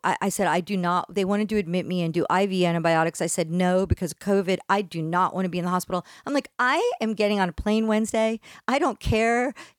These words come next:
I'm <laughs> not staying in this hospital." They're like, "Okay, so we're gonna give you the heavy duty oral stuff, but you have to take it for five days,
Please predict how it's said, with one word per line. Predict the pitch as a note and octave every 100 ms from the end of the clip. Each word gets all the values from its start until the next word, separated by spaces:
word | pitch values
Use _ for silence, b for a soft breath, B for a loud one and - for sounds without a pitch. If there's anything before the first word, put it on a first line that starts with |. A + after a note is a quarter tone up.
| -
I'm | B3+ G#3+ G#3+
<laughs> | -
not | B3 - - - B -
staying | - - C4 A3+
in | G#3
this | G3
hospital." | G3 F#3 - G3+ G3+ B G3+
They're | - A3+
like, | G#3+
"Okay, | G#3 F#3+ F#3
so | F#3
we're | F#3+
gonna | G3+ A3+
give | G#3 F#3+
you | F#3+
the | F#3
heavy | F#3+ F#3
duty | E3 F3+ E3+
oral | - F3+ E3+
stuff, | E3+ - E3
but | - E3
you | F3
have | E3+ F3 -
to |
take | F#3 E3+ D#3+
it | E3+
for | F3+
five | - D#3+ D#3+ D#3
days, | D#3+ D#3 D#3+